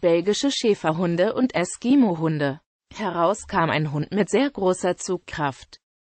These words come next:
Sein Einsatzgebiet ist entsprechend seinen Vorfahren Schlittenhund, aber auch Begleit- und Schutzhund.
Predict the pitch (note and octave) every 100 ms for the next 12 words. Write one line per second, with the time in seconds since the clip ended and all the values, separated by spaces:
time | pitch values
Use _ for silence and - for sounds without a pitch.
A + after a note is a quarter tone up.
0 | _ - G3 F#3 F3 E3+ E3+ F#3 - F3
1 | D#3+ F3+ - F#3 - B3 G#3 - F3 G#3+
2 | C4 - F3+ F3 - D#3 D3+ F3+ D#3+ D#3
3 | G#3+ - - A#3 A#3+ - F#3+ G#3+ B3+ -
4 | E3 - A3 - G3 F#3 E3+ D#3+ - E3
5 | E3+ - G3+ - - D3+ C#3+ -